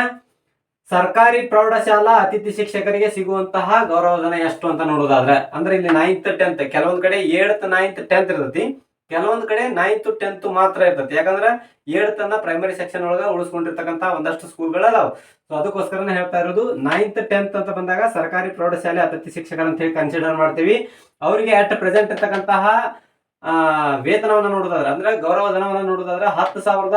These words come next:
ಐದ್ನೂರು ರೂಪಾಯಿ at present ಅವ್ರಿಗೆ ಇರುವಂತಹ ವೇತನ. ಈಗ ಅದನ್ನ ಎಷ್ಟು ರೂಪಾಯಿ, ಅವ್ರಿಗೆ ಎಷ್ಟು ರೂಪಾಯಿ ಹೆಚ್ಚಳ ಮಾಡ್ಯಾರ ಅಂತ ಹೇಳಿದ್ರೆ, ಬಜೆಟ್ ಒಳಗ ಎರಡು ಸಾವಿರ ರೂಪಾಯಿಗಳನ್ನ ಹೆಚ್ಚಳ ಮಾಡಿ ಆದೇಶ ಮಾಡಿದ್ರು. ಇದೇ ಆದೇಶ at present ಈಗ ಇವತ್ತಿನ, ಆ, ಅಂದ್ರೆ ಇವತ್ತಿನ ಅಲ್ಲ,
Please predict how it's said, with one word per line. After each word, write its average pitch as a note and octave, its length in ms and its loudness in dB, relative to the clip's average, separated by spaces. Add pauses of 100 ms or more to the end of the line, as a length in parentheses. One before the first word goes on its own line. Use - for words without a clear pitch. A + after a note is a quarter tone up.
(100)
ಐದ್ನೂರು F3+ 400 2
ರೂಪಾಯಿ G3 400 0
at F#3+ 260 -2
present F3+ 360 -2
ಅವ್ರಿಗೆ F3+ 500 0 (160)
ಇರುವಂತಹ E3 540 -2
ವೇತನ. D3+ 320 -4 (460)
ಈಗ G#3 240 2
ಅದನ್ನ G#3 220 2
ಎಷ್ಟು G3 440 -6
ರೂಪಾಯಿ, G#3+ 380 2
ಅವ್ರಿಗೆ F#3 320 2
ಎಷ್ಟು F#3+ 240 0
ರೂಪಾಯಿ G#3 180 0
ಹೆಚ್ಚಳ G3+ 260 2
ಮಾಡ್ಯಾರ F#3+ 300 4
ಅಂತ F#3+ 160 -2
ಹೇಳಿದ್ರೆ, F3 280 -2
ಬಜೆಟ್ D#3 280 -6
ಒಳಗ D#3+ 180 -2 (540)
ಎರಡು G#3+ 300 2
ಸಾವಿರ G3 300 0
ರೂಪಾಯಿಗಳನ್ನ F#3+ 720 2 (180)
ಹೆಚ್ಚಳ F3+ 320 -2
ಮಾಡಿ F3+ 280 2
ಆದೇಶ E3+ 400 0
ಮಾಡಿದ್ರು. E3 380 -2
ಇದೇ D#3+ 260 0
ಆದೇಶ F#3+ 400 0 (220)
at F3 300 -10
present F3+ 320 -4
ಈಗ F3 160 -4 (220)
ಇವತ್ತಿನ, F#3 440 -4 (760)
ಆ, C#3 60 -6
ಅಂದ್ರೆ C#3 380 0
ಇವತ್ತಿನ G#3 300 2
ಅಲ್ಲ, F#3+ 160 2